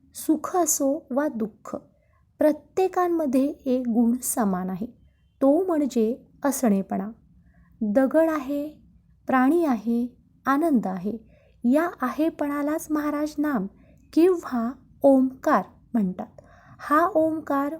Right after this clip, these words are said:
म्हणजेच परमात्म्याचे स्वरूप. नाम हे सृष्टीच्या आरंभी होते, आत्ता आहे आणि सृष्टीचा लय झाल्यावरही ते शिल्लक राहणार आहे. म्हणूनच नाम म्हणजे प्रत्यक्ष ईश्वर आहे. आजच्या प्रवचनातून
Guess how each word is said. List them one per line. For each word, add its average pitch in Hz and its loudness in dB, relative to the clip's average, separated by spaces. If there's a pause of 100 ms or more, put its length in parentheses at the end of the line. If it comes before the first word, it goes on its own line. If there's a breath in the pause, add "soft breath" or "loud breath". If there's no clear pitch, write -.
(120)
म्हणजेच 269 0
परमात्म्याचे 247 0
स्वरूप. 208 -6 (640 soft breath)
नाम 285 4 (140)
हे 302 -2
सृष्टीच्या 285 0
आरंभी 277 4
होते, 269 -2 (640 soft breath)
आत्ता 277 0
आहे 233 -6 (320 soft breath)
आणि 285 0
सृष्टीचा 330 0
लय 277 4
झाल्यावरही 277 0
ते 311 0
शिल्लक 220 0
राहणार 190 -2
आहे. 202 -10 (520 soft breath)
म्हणूनच 262 4 (340 soft breath)
नाम 262 4
म्हणजे 294 0
प्रत्यक्ष 302 -4
ईश्वर 208 0
आहे. 180 -8 (120)
आजच्या 269 -4
प्रवचनातून 320 -4